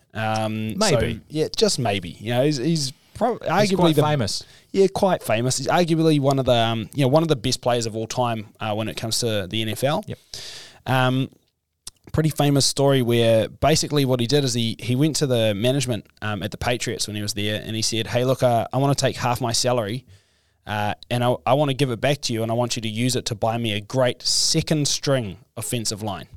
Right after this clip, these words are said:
Speaker 1: Basically, I want a better bench, um, for the offensive line." And, um, and they said,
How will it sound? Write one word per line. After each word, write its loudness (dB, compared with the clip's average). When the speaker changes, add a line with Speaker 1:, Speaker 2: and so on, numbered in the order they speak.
Speaker 1:
Basically, -2
I 0
want 4
a -2
better 0
bench, -4
um, -2
for -2
the 0
offensive -4
line." 2
And, 0
um, 0
and -4
they -2
said, -2